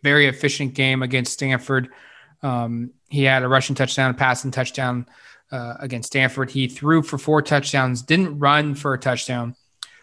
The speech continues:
uh, against the Cougars. I think Tyler Shough will account for five or more touchdowns Saturday afternoon against U C L A. That could mean he throws five touchdowns. That could mean he runs for five.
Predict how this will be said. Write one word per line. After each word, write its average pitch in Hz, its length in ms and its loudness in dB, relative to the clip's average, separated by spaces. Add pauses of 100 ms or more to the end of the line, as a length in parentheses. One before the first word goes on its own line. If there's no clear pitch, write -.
(160)
uh, 127 140 -2
against 123 320 -2
the 113 60 -4
Cougars. 123 500 -2 (100)
I 175 200 4
think 196 480 0 (360)
Tyler 160 300 4
Shough 147 420 2
will 151 140 2
account 151 480 0
for 143 100 -4
five 147 640 4
or 156 160 0
more 139 240 2
touchdowns 127 840 -4 (800)
Saturday 127 420 2
afternoon 123 440 0
against 123 320 -2
U 135 140 4
C 139 180 2
L 127 180 4
A. 113 180 2
That 143 220 2
could 165 140 4
mean 156 280 6
he 156 120 4
throws 160 340 6
five 175 260 6
touchdowns. 185 440 4
That 165 160 6
could 165 140 4
mean 165 120 6
he 160 80 6
runs 165 360 6
for 147 160 4
five. 113 440 2